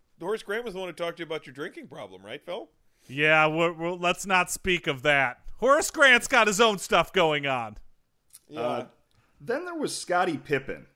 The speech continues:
Speaker 3: Uh, Horace Grant said, "I've never seen a number two guy as decorated as Scottie Pippen portrayed so badly." And he's right. Scottie Pippen takes a lot of abuse in this thing. And they spend so much time talking about how he's a great teammate,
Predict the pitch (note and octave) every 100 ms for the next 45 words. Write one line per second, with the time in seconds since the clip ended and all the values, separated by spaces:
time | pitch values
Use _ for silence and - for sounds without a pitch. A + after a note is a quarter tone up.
0 | - _ _ _ _ _ _ A#2 A#2 A#2+
1 | A2 - F3 A#3+ - F3 F#3+ - C3 A#2+
2 | C#3+ F3+ G#3+ G#3 - E3+ E3+ D3+ A#2 C3
3 | E3+ E3+ - G3 E3+ A2+ G#2+ G#2+ G2+ G2
4 | D3+ - G3 F#3 E3+ - D#3+ D#3+ C#3 E3+
5 | B2 G#2 B2 A#2 - D3+ F3 - C3 C#3+
6 | A2+ A#2+ G#2 E2+ - _ _ _ _ _
7 | - A3+ C#4+ C4 B2 A#2 B2 G2+ - _
8 | _ - - G#3+ F#4 E4+ E4+ C4+ C4+ -
9 | C3+ C3+ F#3 F#3+ B2+ D3 F3 C#3 A2+ F#2+
10 | - F#2 D2 _ _ _ _ _ C#3+ C#3+
11 | C#3 _ _ C3+ F#3+ - G#3 F3+ G3 G#3
12 | G3+ - F3+ E3 C3+ C#3+ D3 D#3+ C3+ C#3+
13 | D3 C#3+ C#3 C3+ A2 F#2+ G#2 A#2 D3 -
14 | D3 C#3+ D3 C#3+ C#3+